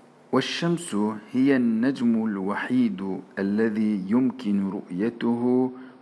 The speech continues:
ومعالم سطحه بواسطة المقراب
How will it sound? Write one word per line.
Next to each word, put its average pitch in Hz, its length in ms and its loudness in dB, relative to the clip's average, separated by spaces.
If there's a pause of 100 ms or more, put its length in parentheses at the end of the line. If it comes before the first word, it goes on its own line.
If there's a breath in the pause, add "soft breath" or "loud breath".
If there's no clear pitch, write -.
(160)
ومعالم 104 1400 2
سطحه 123 920 0 (440 loud breath)
بواسطة 104 920 -2
المقراب 98 840 -2